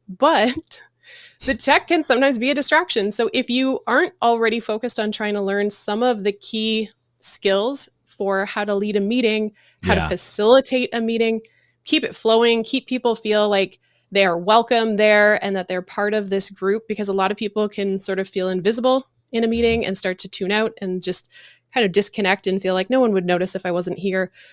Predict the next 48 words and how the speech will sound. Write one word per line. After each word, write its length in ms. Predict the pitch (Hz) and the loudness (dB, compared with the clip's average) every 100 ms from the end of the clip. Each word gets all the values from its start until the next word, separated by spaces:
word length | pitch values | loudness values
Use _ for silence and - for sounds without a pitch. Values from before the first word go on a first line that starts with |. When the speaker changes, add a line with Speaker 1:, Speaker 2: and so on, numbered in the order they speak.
| _ _ | _ _
Speaker 1:
trying 180 | - 302 | 0 2
to 60 | 392 | 4
find 240 | 359 254 | 4 6
ways 260 | 214 214 - | 6 4 4
to 260 | - 220 208 | 0 2 2
engage 380 | 196 185 185 190 | 2 2 0 0
your 120 | - | 0
audience 440 | 180 190 202 208 | 0 0 -2 -2
in 160 | 190 190 | -2 0
different 380 | 233 226 240 180 | 0 2 0 2
ways, 300 | 180 165 - | 0 -2 -4
because 300 | 208 247 226 | 2 4 6
not 200 | 254 294 | 8 8
everyone's 340 | 311 269 247 | 6 4 4
gonna 140 | 226 202 | 2 4
wanna 200 | 196 190 | 2 4
be 140 | 190 | 2
on 100 | 190 | 2
camera. 320 | 202 190 190 | 0 0 2
Not 200 | 185 208 | 4 4
<laughs> 40 | 240 | 4
everyone's 360 | 226 - 233 | 0 -4 -4
going 200 | - 220 | 0 0
to 60 | 220 | 2
wanna 220 | 202 220 | 2 0
talk. 340 | 220 180 190 - | 2 2 2 0
You 160 | 233 | 2
might 160 | 247 285 | 4 6
also 180 | 294 294 | 4 2
not 180 | 285 269 | 2 2
have 180 | 277 | -2
time 380 | - - 330 359 | -4 -2 2 2
for 160 | - 190 | 2 -2
that. 300 | 175 180 - _ _ _ _ _ _ | 0 -2 -6 _ _ _ _ _ _
But 120 | 101 107 | 2 4
if 60 | 127 | 4
Speaker 2:
Right. 80 | 226 | 2
Speaker 1:
you 120 | 247 | 0
can 140 | 269 | 0
start 240 | - 247 247 | 0 0 0
to 60 | |
focus 300 | 226 220 226 | 0 -2 0
on 120 | 233 220 | 0 0
some 100 | 208 | 0
of 60 | |
those 160 | 196 190 | 0 0
other 180 | 180 185 | 0 0
skills, 640 | - - 214 180 170 | -2 0 0 0 -2